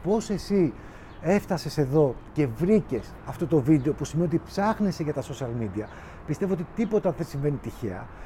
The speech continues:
Γράψε μου, είμαι πάρα πολύ περίεργος και ανυπομονώ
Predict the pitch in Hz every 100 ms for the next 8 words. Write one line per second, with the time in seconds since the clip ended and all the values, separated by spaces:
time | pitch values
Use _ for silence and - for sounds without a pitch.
0 | - - 131 202 220 170 139 170 196 -
1 | 208 208 185 - 135 117 98 - - -
2 | - - - - 165 165 160 151 143 -
3 | - - - - - - - - - -
4 | 160 160 160 151 165